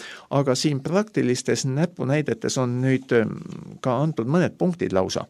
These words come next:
äh, kuidas tegelikult tasub asjale läheneda. Äh, ma kõigepealt tooks siin esile kolmanda punkti, kus ta ütleb, palu Jumalat, et ta avaks oma sõna ja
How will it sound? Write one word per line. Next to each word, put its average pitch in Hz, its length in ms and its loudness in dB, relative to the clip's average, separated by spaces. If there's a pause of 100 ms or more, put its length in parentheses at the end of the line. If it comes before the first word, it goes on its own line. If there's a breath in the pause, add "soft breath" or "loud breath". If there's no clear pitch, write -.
(540 loud breath)
äh, 107 320 4
kuidas 147 320 0
tegelikult 117 480 0
tasub 120 260 0
asjale 131 380 2
läheneda. 135 480 2 (960)
Äh, 110 320 -2
ma 123 160 -2
kõigepealt 131 640 -2
tooks - 440 -4
siin 147 240 0
esile 117 420 0
kolmanda 107 640 0
punkti, 143 500 -4
kus - 220 -4
ta - 160 -2
ütleb, - 320 -6 (520 soft breath)
palu 143 420 0
Jumalat, 113 800 -2 (240)
et 151 240 -2
ta 101 160 0 (160)
avaks 139 480 -6
oma 127 320 -2
sõna 143 400 -2 (800)
ja 135 260 2